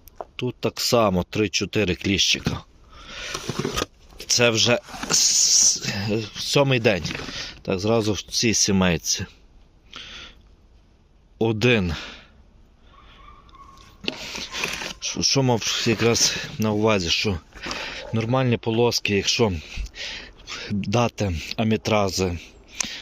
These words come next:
в даному випадку це я давав скаботокс більше чотири-п'ять разів, ці полоски працюють, і коли холодно. Зараз, е, основна маса бджоли знаходиться в ж-,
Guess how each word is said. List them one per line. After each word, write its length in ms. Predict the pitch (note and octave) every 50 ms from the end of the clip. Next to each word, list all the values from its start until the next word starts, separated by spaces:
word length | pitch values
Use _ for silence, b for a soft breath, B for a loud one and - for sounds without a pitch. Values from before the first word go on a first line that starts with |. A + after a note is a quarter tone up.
| B -
в 40 | -
даному 240 | G#2 G#2+ G2+ G#2 G2+
випадку 480 | G2+ G#2 F2+ - F#2+ E2+ - - F2+ E2+ -
це 140 | - G2+ G2+
я 140 | G#2 G2+
давав 260 | F2 G2 F#2 F#2 E2+ -
скаботокс 720 | - - F#2+ F#2 G2+ - - A#2 G#2+ - - - - -
більше 640 | G2+ G2 G#2 A#2 A2 G2 - - - G2+ F#2 D#2+ - - _ B B B B B B B B B B B B B B B B
чотири-п'ять 640 | - - - - A#2+ A2 G#2+ - - B2+ A2+ F#2+ F#2
разів, 380 | G2+ G2+ F2 - A2+ A#2+ G#2 -
ці 140 | - B2+
полоски 460 | F#2 - G#2 G2+ A2+ A2+ - - G#2+ F#2+
працюють, 760 | - F#2 F2 - - - A2+ G2+ F2+ - - - - - - -
і 80 | A2
коли 220 | - - A2+ G#2 G#2
холодно. 540 | - C3 A#2+ A2 G2 F2+ E2 D#2+ D#2 D2+ - - B B B B B B B B
Зараз, 480 | - G2 A2 A#2 A2 G#2+ - - - - - B B B B B B B B B B B - -
е, 380 | A#2 G#2+ G2 F#2+ F#2+ F#2 F2 E2+ B B - -
основна 460 | G2+ - - - A2 A2 A2 A2+ G#2
маса 320 | G#2 A2 A2 - - G#2+
бджоли 460 | F#2 F2+ F#2 G2 G2 G2+ A2+ B2 B2 A2+ B B B B B B B B B B B B B B B B -
знаходиться 680 | - F#2 F#2 F#2+ G2+ - - B2 A#2 A2+ G#2 - - G#2+
в 60 | F#2+
ж-, 100 | F#2+ -